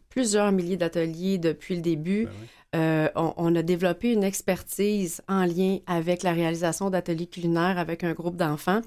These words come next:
Speaker 1: Et souvent, la demande va bien au-delà du Grand Montréal. On avait des demandes, euh, euh, de la Gaspésie, euh, euh,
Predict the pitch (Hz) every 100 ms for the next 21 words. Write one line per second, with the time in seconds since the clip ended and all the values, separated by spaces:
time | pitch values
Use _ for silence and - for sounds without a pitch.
0 | - - - - - - 226 247 262 -
1 | - 202 240 214 180 190 214 220 185 175
2 | 226 220 185 190 202 196 180 190 175 170
3 | 170 180 175 170 165 185 196 180 175 180
4 | 190 202 196 170 156 151 151 - - -
5 | - 151 156 156 156 151 151 - 156 175
6 | 208 214 214 214 208 208 170 160 151 151
7 | - _ - 147 139 135